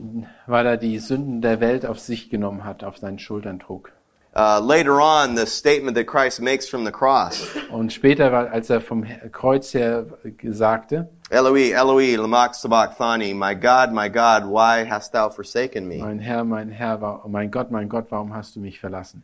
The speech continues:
Speaker 2: Where Christ in his humanity is suffering the wrath of God.
Speaker 1: Äh, denn wo der Jesus als Mensch den Hass oder die Wut des Herrn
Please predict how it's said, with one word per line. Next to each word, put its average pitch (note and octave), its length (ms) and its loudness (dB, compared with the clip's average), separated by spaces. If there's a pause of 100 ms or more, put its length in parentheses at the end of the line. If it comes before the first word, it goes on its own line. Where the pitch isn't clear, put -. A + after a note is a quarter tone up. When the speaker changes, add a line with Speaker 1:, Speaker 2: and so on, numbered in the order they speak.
Speaker 2:
Where - 220 4
Christ E3+ 560 2
in C3+ 100 -2
his C#3+ 300 -2
humanity B2 760 0
is G#2+ 300 -2
suffering C3 640 0
the G2+ 80 -2
wrath B2 460 2
of F#2 160 -8
God. A#2 420 -4 (240)
Speaker 1:
Äh, G#2+ 260 -14
denn A2 600 -6 (100)
wo A2 260 -4
der G#2+ 500 -4
Jesus A#2+ 580 0
als G#2+ 300 -10
Mensch A#2+ 440 -4 (300)
den G#2+ 420 -6
Hass - 480 -8
oder G2+ 340 -6
die G2+ 300 -10
Wut B2+ 300 -4
des - 200 -6
Herrn G#2+ 400 -6